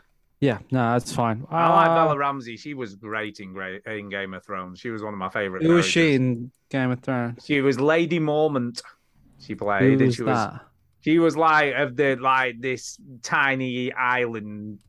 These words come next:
Speaker 2: place, and she was the only person available because everyone else had been killed. So she was, like, about twelve, but was in charge, and she was proper
Speaker 1: Oh, yeah,
Speaker 2: feisty.
Speaker 1: yeah. Oh, is that her? Is it?
Speaker 2: Yeah, that's her. Yeah.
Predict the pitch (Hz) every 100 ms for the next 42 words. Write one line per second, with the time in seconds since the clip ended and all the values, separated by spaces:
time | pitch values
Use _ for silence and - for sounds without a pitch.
0 | - 110 104 101 95 - _ _ _ -
1 | 123 120 113 113 - 175 143 127 143 131
2 | 131 147 123 151 135 120 127 131 113 104
3 | 104 110 120 120 113 113 110 127 107 107
4 | 101 135 117 95 98 117 104 123 113 113
5 | 110 123 113 104 98 - 107 107 95 87
6 | - _ _ _ - 123 107 113 110 104
7 | 117 110 107 101 113 101 123 107 110 202
8 | 226 240 240 214 151 123 127 127 117 120
9 | 160 202 214 226 247 240 143 113 110 92
10 | 135 160 170 151 131 131 139 135 127 127
11 | 131